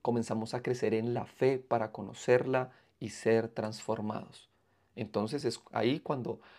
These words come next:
la gracia nos toma y no nos deja en el mismo lugar. Así que en nuestro siguiente podcast vamos a cerrar la serie de la gracia barata versus la gracia costosa con el capítulo, o el episodio mejor,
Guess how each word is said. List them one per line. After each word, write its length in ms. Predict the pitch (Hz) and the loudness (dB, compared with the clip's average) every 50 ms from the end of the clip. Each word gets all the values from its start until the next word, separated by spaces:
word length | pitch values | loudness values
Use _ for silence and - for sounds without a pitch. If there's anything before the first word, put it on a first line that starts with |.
| - - - _ | -20 -20 -20 _
la 120 | - 110 117 | -4 -2 0
gracia 340 | 113 110 107 104 - 107 120 | 2 2 2 2 2 0 2
nos 200 | 143 165 - - | 2 0 0 4
toma 340 | 180 147 131 139 151 208 - _ _ - | 4 4 4 2 -2 -4 -8 _ _ -8
y 100 | - 113 | -6 -4
no 140 | 110 110 | -4 -2
nos 200 | 104 110 110 107 | -2 -2 -4 0
deja 340 | 107 135 131 127 131 127 127 - | 2 2 2 2 -2 -8 -6 -4
en 140 | 127 117 | -4 -4
el 80 | 110 107 | -2 -2
mismo 240 | 104 104 101 101 104 | -2 -2 -2 -2 -2
lugar. 340 | 104 107 101 - - - _ _ _ _ _ _ _ _ _ _ _ _ _ _ _ _ _ _ _ _ _ _ _ _ _ - | -2 -2 -4 -6 -10 -12 _ _ _ _ _ _ _ _ _ _ _ _ _ _ _ _ _ _ _ _ _ _ _ _ _ -12
Así 180 | 147 - 160 | -2 0 2
que 200 | 147 185 185 185 - | 8 8 8 8 8
en 100 | 170 160 | 2 2
nuestro 240 | 151 151 - 156 147 | 2 0 0 -2 -2
siguiente 400 | - 131 120 139 135 143 165 160 | 0 0 0 0 0 0 0 0
podcast 460 | - 151 139 - - - 139 - - | 2 2 2 2 2 -4 -4 -2 0
vamos 240 | 127 113 113 123 147 | -2 -2 0 -2 -4
a 60 | 127 | -2
cerrar 300 | - 135 127 117 110 110 | -2 0 2 2 2 2
la 140 | 110 117 123 | 2 0 2
serie 400 | - 135 131 123 120 123 123 123 - - | 2 2 2 2 2 -2 -4 -8 -10 -4
de 120 | 110 117 | 0 0
la 80 | 110 107 | 2 2
gracia 300 | 107 104 110 - 127 120 | 0 0 0 2 4 4
barata 400 | 120 117 113 113 117 - - 123 | 6 6 6 6 4 4 2 2
versus 320 | 120 117 113 - 120 107 - | 4 2 2 0 -6 -6 -4
la 100 | 107 104 | -4 -2
gracia 300 | 110 104 104 - 107 - | -2 -2 -2 -4 -6 -4
costosa 580 | 120 120 - - 120 117 117 - 120 120 120 - - - - - - - - - - _ _ | -4 -6 0 4 2 2 4 2 -2 -4 -4 -10 -20 -20 -20 -20 -20 -20 -20 -20 -20 _ _
con 680 | - 127 123 120 120 120 117 117 117 113 110 104 - - - | 6 8 8 10 10 8 8 6 4 4 2 0 -4 -4 -2
el 120 | 131 123 123 | -2 0 2
capítulo, 560 | 123 - - 117 107 - 139 131 127 131 127 | 0 0 0 -2 -6 -2 -2 0 2 4 4
o 340 | 123 117 110 107 - 117 117 | 6 4 4 4 4 2 2
el 100 | 113 113 | 2 0
episodio 520 | 107 - 117 117 - 180 185 156 120 98 | -2 -4 -4 4 8 8 8 8 6 2
mejor, 360 | 101 104 104 113 110 113 - | 0 0 2 2 2 2 0